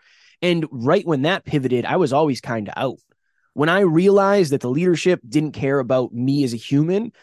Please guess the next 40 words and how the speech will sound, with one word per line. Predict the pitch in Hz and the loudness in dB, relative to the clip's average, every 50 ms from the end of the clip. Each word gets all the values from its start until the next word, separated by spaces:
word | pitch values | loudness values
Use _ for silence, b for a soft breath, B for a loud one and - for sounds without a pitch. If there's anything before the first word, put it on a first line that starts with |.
| b b | b b
I | b 135 | b -4
was | 143 139 123 120 | -4 -4 -2 -2
like, | 131 165 - - | -4 -6 -4 -4
"I | - 214 - - - | -4 -2 -2 0 -2
don't | 233 220 202 - - | -2 -4 -4 -4 -4
know | 226 | -4
if | 220 - | -2 -2
I | 175 135 | -2 -2
can | 127 123 | -2 -4
do | 123 190 208 | -4 -4 -4
this | 151 117 - | -4 -6 -6
anymore," | 123 117 117 113 113 123 127 | -6 -6 -6 -6 -4 -4 -4
because | 113 113 - 131 113 107 104 - - _ _ _ _ _ | -6 -6 -6 -6 -6 -6 -8 -12 -16 _ _ _ _ _
if | - 120 - | -12 -12 -6
something | - 208 208 208 202 185 | -2 -2 -2 -2 0 -2
was | 160 143 123 | -2 -2 -2
to | 123 | -2
happen | 120 160 180 185 - 135 | -2 -2 -2 -2 -2 -2
to | 127 | -2
me, | 117 120 | -2 -2
you | 120 120 147 | -2 0 0
would | 151 117 | 0 -2
just | 110 - - | -4 -8 -14
replace | 82 - 147 170 165 143 - | -8 -4 -2 -2 -2 -2 -6
me. | - - - 123 | -12 -16 -16 -8
So | - - 175 156 143 - b b b b b b b _ _ - | -2 0 2 2 2 0 b b b b b b b _ _ -14
that's | 147 143 147 190 233 302 311 - 143 | -8 -4 -2 0 0 -2 -4 -6 -8
one | 117 110 120 123 143 165 165 | -8 -4 -4 -2 -2 -4 -4
piece | - - 202 196 - | -6 -6 -8 -8 -8
of | - 202 | -6 -4
it. | 240 254 240 - _ b b b b b b b b | -2 -2 -2 -4 _ b b b b b b b b
And | 180 196 | 0 2
I | 190 180 | 2 0
think | - - 208 285 359 - | 0 -2 -2 -2 0 0
the | 370 - 160 - | 0 0 0 0
other | 143 156 185 208 185 | 0 2 2 2 2
piece | - - - 185 170 151 - 156 | 0 -4 -4 -4 -4 -2 -2 -2
of | 143 135 | 0 -2
it | 139 - | -2 0
is | - 139 139 135 131 127 117 110 - - - | 0 2 2 2 2 0 -2 -6 -10 -12 -14